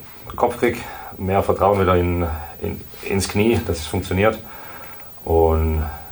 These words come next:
ja, das letzte Spiel, das ist, ist dann halt auch gut gelaufen. Hab das Tor gemacht, äh, dem Cody Lamble, der hat das, das war, glaub ich, das zwei null, hab ich,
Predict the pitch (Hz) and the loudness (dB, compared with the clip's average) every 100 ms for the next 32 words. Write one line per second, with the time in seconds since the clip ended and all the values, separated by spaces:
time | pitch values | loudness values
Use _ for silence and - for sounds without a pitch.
0 | 82 76 78 73 78 76 87 87 80 76 | 0 2 4 2 0 0 -2 0 2 2
1 | 71 - - - - - 82 80 78 78 | 0 -6 -10 -16 -12 -4 0 2 2 2
2 | 80 80 78 80 76 - - - - 87 | 2 2 2 -2 -4 -10 -8 -6 -4 -6
3 | 78 95 92 90 85 - 90 78 78 76 | -2 2 4 2 0 -2 0 2 2 0
4 | 73 - - - - - - - 82 - | -4 -12 -20 -20 -20 -20 -20 -6 -4 2
5 | 92 90 85 90 90 85 78 78 80 78 | 4 6 4 4 4 2 0 -2 0 0
6 | 80 - - - 76 82 78 78 - 90 | -2 -8 -12 -10 -4 -2 -2 -4 -2 0
7 | 87 92 98 - - - - - - - | 2 4 2 0 -12 -16 -16 -20 -20 -20
8 | - - - 87 85 - - | -20 -20 -4 0 0 -2 -12